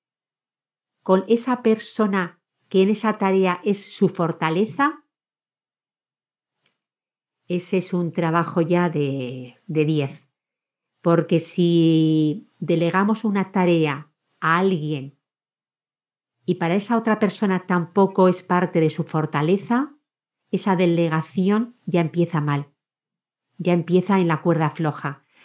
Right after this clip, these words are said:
Entonces tenemos que conocer muy bien, conocernos a nosotros, conocer la tarea que queremos delegar, conocer a las personas de nuestro equipo, conocer también cuáles son sus fortalezas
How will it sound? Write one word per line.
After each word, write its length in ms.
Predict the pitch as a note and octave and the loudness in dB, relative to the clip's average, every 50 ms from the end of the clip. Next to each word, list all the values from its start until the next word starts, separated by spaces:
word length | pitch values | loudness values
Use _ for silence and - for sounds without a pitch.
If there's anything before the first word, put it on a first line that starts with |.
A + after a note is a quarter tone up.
| _ - | _ -14
Entonces 260 | - D#3+ D#3+ G3+ G3 G3 | -8 0 0 0 2 2
tenemos 340 | A3+ A3 F#3+ G3 F#3 F3 | 2 2 2 2 2 0
que 80 | - G3+ | -2 0
conocer 340 | - F#3+ F3+ E3+ F#3+ F3+ F3+ | 0 0 0 2 2 2 2
muy 160 | F3 F3+ F3 | 4 2 2
bien, 200 | E3+ F3 F3 E3 | 2 2 -2 -2
conocernos 680 | E3 - E3+ D#3+ D3 D3+ C#3 - F3 F3 F3+ E3+ - - | -2 -6 -4 -2 -2 -4 0 0 0 0 0 -2 -2 -2
a 60 | D3+ | -2
nosotros, 720 | D3+ D#3 C#3+ - G#3 G#3+ G#3+ C#4 C#4+ D#4 D4+ - - _ _ _ _ _ _ _ _ _ _ - | -2 -2 0 0 0 0 2 4 2 2 2 -2 -10 _ _ _ _ _ _ _ _ _ _ -4
conocer 460 | - E3 D#3+ E3 E3 D3 - A3 G3+ | -2 0 0 0 0 0 0 0 0
la 200 | F#3 F3+ D#3+ - | 2 0 0 -2
tarea 320 | - D#3 D#3+ F3+ G3 F#3 | -2 -2 0 2 0 0
que 120 | F#3 - D3+ | 0 -4 -2
queremos 380 | - E3 D#3+ E3 D#3 D#3+ C#3+ | -2 -2 -2 -2 -4 -4 -4
delegar, 560 | - D3+ C#3 C#3 C#3+ D3+ F3 G3+ A#3+ A#3+ - _ _ _ _ _ _ _ _ _ | -6 -6 -6 -6 -4 -2 -2 -2 -2 -4 -8 _ _ _ _ _ _ _ _ _
conocer 640 | - - F#3+ F#3 E3 F3 F3 E3 - B3 C4 - - - | 0 4 4 4 4 0 -4 -2 0 0 0 0 0 -6
a 100 | F3 F3+ | -4 -4
las 240 | F3 E3 E3 - - | -2 -4 -4 -6 -8
personas 840 | - - D#3 D#3 D#3+ - - - - G#3+ A3 G3 D#3 D3+ D3 - - | -6 -6 -4 -4 -4 -8 -10 -4 -2 -2 0 0 -2 -6 -8 -10 -10
de 200 | E3 D3+ E3+ E3 | -6 -2 -2 0
nuestro 400 | E3 E3+ E3 D#3 - - D#3+ D#3+ | 0 0 -2 -4 -4 -4 -4 -2
equipo, 720 | D3+ D3+ D3+ - G3+ A#3 A#3 - C#4 C#4+ E4+ E4 - _ _ _ _ _ _ _ _ _ _ _ _ _ - | -2 -2 2 4 2 2 2 2 0 0 0 0 -8 _ _ _ _ _ _ _ _ _ _ _ _ _ -2
conocer 420 | - - E3 E3 - - G#3 G#3 | -2 0 0 0 0 0 -2 -2
también 240 | - G3+ F#3 F#3+ F3+ | 0 0 0 0 0
cuáles 240 | - F#3+ F3+ F3 E3+ | 0 0 0 0 -2
son 140 | - F3+ E3+ | -2 -4 -2
sus 240 | - F#3+ D#3 - | -2 -4 -4 -4
fortalezas 960 | - - E3 D#3+ D#3+ - - D#3+ D#3 E3 F3+ G3 G3 G3 - C3+ C#3+ - _ | -6 -6 -6 -6 -6 -4 -4 -2 0 2 2 0 0 -2 -6 -8 -8 -10 _